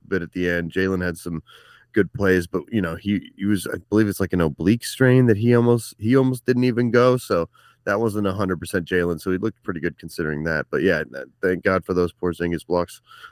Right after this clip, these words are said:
Thank God to have a over seven footer. I mean, I can't remember how many times the Celtics have had a guy seven feet or taller. Uh, and we certainly haven't really had a seven-three guy. Uh, yes, I do remember Taco Fall. Shout out Taco Fall, but I'm talking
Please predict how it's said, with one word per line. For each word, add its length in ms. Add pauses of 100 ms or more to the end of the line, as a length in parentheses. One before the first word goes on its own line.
(100)
Thank 140
God 160
to 80
have 160
a 160
over 320
seven 320
footer. 420
I 60
mean, 140
I 60
can't 220
remember 300
how 140
many 160
times 320
the 60
Celtics 400
have 100
had 160
a 20
guy 200
seven 340
feet 240
or 180
taller. 480 (380)
Uh, 200
and 140
we 80
certainly 380
haven't 260
really 240
had 160
a 60
seven-three 720
guy. 320 (340)
Uh, 260
yes, 400 (120)
I 60
do 200
remember 380
Taco 400
Fall. 400
Shout 200
out 120
Taco 260
Fall, 240
but 100
I'm 120
talking 340